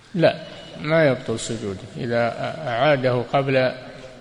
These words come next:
أن يرفع من السجود إن سجوده صحيح. نعم، لأنه استدرك. نعم.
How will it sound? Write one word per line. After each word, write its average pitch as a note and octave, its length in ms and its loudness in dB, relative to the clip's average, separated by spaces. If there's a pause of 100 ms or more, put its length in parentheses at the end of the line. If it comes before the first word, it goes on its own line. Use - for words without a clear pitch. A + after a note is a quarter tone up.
(200)
أن C3 140 2
يرفع B2+ 440 4
من C3 200 0
السجود C3+ 500 -2 (1120)
إن D3+ 260 0
سجوده F3 600 2
صحيح. A#2+ 440 -4 (840)
نعم، A#2 180 -4 (960)
لأنه D3+ 280 6
استدرك. C3+ 540 0 (720)
نعم. A#2+ 180 -2